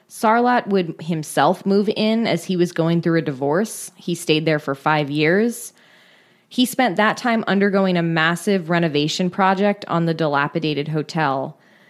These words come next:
Though the renovations were extensive, the old charm of the place would remain. The furniture was replaced with newly purchased antique pieces.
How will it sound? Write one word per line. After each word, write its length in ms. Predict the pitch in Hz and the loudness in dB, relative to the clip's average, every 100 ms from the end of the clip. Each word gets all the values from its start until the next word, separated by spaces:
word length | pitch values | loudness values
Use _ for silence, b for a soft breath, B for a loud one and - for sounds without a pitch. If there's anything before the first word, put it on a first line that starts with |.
| b b _ | b b _
Though 160 | 214 277 | 2 4
the 100 | 339 | 4
renovations 800 | 302 269 208 202 - 220 202 190 | 2 2 2 2 2 0 0 0
were 160 | 175 160 | 0 0
extensive, 840 | 156 - 165 185 - 233 233 208 | -4 -2 -2 0 0 2 2 0
the 140 | 208 | -2
old 280 | - 214 214 | 2 2 2
charm 420 | - 196 185 196 | -2 0 2 2
of 100 | 190 | 0
the 80 | 175 | -2
place 420 | 180 180 160 165 | -4 -2 0 -2
would 180 | - 151 | -4 -2
remain. 600 | 147 156 175 120 87 - 156 - - | -2 0 0 -2 -6 -10 -14 -18 -4
The 100 | 190 | -4
furniture 540 | - 233 240 - 226 | 0 0 0 2 2
was 200 | 214 190 | 2 0
replaced 520 | 196 - 185 175 - | -2 0 0 0 -2
with 120 | 170 | -6
newly 380 | 156 175 247 277 | 0 0 2 0
purchased 540 | 247 175 160 - 147 - | -2 -2 -2 -4 -6 -6
antique 540 | 151 147 - 156 - | -6 -4 -4 -6 -6
pieces. 680 | - 147 - 113 123 170 - | -8 -8 -6 -6 -4 -6 -10